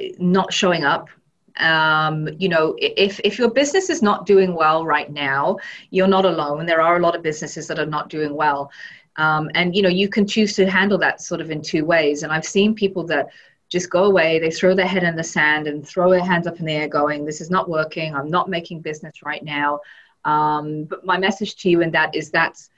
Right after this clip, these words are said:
you'll have to restart right from scratch if you choose that route. And I'm seeing a lot of that in industries that have been really hard hit, uh, in terms of not showing up and sort of s-, fading into the background and thinking you don't have a business and giving up just because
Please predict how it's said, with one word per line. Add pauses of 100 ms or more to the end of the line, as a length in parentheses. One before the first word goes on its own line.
(320)
you'll
have
to
restart
right
from
scratch
if
you
choose
that
route.
And
I'm
seeing
a
lot
of
that (480)
in
industries
that
have
been
really
hard
hit, (440)
uh,
in
terms
of
not
showing
up
and
sort
of (260)
s-,
fading
into
the
background
and
thinking
you
don't
have
a
business
and
giving
up
just
because